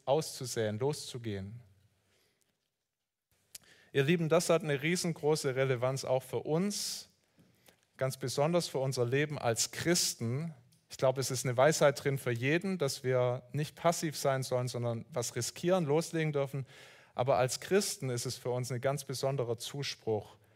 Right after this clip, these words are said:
zu starten. Nicht zu warten, dass Gott diese ganz konkrete persönliche Berufung in mein Leben reinspricht, "Geh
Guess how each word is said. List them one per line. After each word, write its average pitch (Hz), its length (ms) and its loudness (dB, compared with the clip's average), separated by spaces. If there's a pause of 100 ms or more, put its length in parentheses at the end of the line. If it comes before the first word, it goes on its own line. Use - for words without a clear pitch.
(640)
zu - 140 -4
starten. 131 600 2 (1600)
Nicht 190 300 4
zu 170 180 0
warten, 170 360 8
dass 147 260 2
Gott 180 340 4
diese 151 240 2
ganz 165 400 4
konkrete 175 600 2
persönliche 180 640 2
Berufung 160 560 2
in 156 100 2
mein 151 280 4
Leben 180 320 4
reinspricht, 143 720 2
"Geh 185 360 6